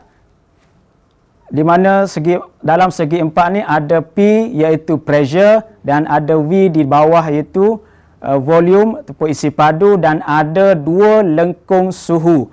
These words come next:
iaitu T satu dan T dua, di mana T satu lebih kecil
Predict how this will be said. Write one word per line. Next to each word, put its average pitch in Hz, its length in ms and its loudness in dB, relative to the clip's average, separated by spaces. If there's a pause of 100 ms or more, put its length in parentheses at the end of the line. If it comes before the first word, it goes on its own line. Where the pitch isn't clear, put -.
(180)
iaitu 160 400 0 (160)
T 151 160 2
satu 226 640 2 (160)
dan 156 320 -2
T 156 160 -2
dua, 160 240 2
di 143 160 -2
mana 170 240 0
T 160 240 -6
satu 196 720 0 (400)
lebih 147 400 -2
kecil 202 480 2